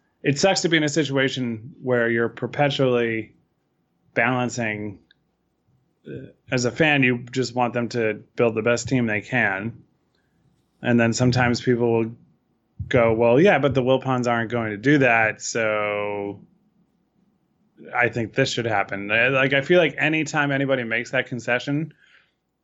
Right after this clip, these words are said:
they should be explicit about it and say, "The Mets should trade Syndergaard for, uh, for a haul, but they should trade him for that because the Wilpons aren't going to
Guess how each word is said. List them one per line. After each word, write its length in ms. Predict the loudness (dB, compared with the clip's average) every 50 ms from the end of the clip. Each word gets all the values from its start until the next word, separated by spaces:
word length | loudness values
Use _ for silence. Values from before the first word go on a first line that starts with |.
| _ _ _ _
they 100 | -6 -6
should 160 | -4 -4 -4 -4
be 80 | -4
explicit 440 | -4 -4 -4 -2 -2 0 0 0 0
about 260 | 0 0 0 0 0 0
it 160 | -2 -6 -8 _ _
and 140 | -14 -14 -10
say, 600 | -6 -4 -2 0 2 2 2 0 0 -4 -6 -10 _ _ _ _ _ _ _ _ _ _ _ _ _ _
"The 80 | 0 2
Mets 280 | 2 2 2 2 0
should 300 | 0 2 2 2 2 2 0
trade 460 | 0 2 2 4 2 0 -2 -6 -12 _ _ _ _ _ _ _ _ _ _ _ _ _ _ _ -12
Syndergaard 760 | -6 -2 0 2 2 2 2 2 2 2 2 0 0 -4 -8 -16 _ _ _ _ _ _ _ _ _ _ _ _ _ _ _
for, 720 | _ -8 -6 -4 -2 -2 0 0 0 0 -2 -2 -4 -8 -14 _ _ _ _ _ _ -14 -10
uh, 280 | -8 -8 -8 -8 -10 -8
for 180 | -2 2 2
a 80 | 4 4
haul, 520 | 4 4 6 6 6 4 2 0 -2 -8 _
but 140 | -4 -4 -2
they 100 | -2 -2
should 180 | -2 -2 -4 -2
trade 260 | 0 2 2 2 2
him 380 | 0 -2 -4 -4 -6 -8 -10 -12 _
for 180 | -4 -2 0 2
that 260 | 2 2 2 0 -2
because 720 | -4 -8 -4 -2 0 2 2 2 0 -2 -6 -10 -14 -16 _ _ _ _ _ _ _ _ _ _ _ _ _ _ _ _ _ _ _ _ _ _ _ _ _ _ _ _
the 80 | -2 0
Wilpons 480 | 2 2 0 0 0 -2 -2 0 0
aren't 240 | 0 0 0 -2 -4
going 220 | -4 -4 -4 -4 -4
to 340 | -4 -4 -4 -4 -6 -8